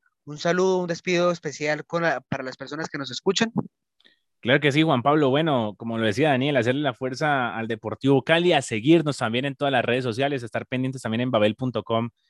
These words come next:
Speaker 2: eh, en el apartado que tiene el Deportivo Cali en todas sus noticias. Depor Cali Babel, ¿no? ¿Es así? Es o Babel Depor Cali en Twitter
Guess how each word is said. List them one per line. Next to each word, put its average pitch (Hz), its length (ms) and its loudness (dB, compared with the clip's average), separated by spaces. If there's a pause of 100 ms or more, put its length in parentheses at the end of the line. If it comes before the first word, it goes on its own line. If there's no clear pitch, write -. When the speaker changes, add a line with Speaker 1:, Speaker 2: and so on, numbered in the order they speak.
(220)
Speaker 2:
eh, 98 480 -4
en 101 140 -6
el 95 80 -2
apartado 101 520 2
que 95 120 -6
tiene 107 180 -4
el 110 80 -4
Deportivo 107 480 0
Cali 110 320 2
en 98 120 -4
todas 113 220 2
sus 98 120 -6
noticias. 160 560 -4 (260)
Depor 123 500 -2
Cali 165 500 -2 (220)
Babel, 113 460 4
¿no? 185 280 2
¿Es 120 100 -4
así? 208 260 -4
Es 110 340 -4 (140)
o 113 160 4
Babel 123 560 4
Depor 123 300 -2
Cali 104 280 0
en 92 120 -4
Twitter 101 400 -2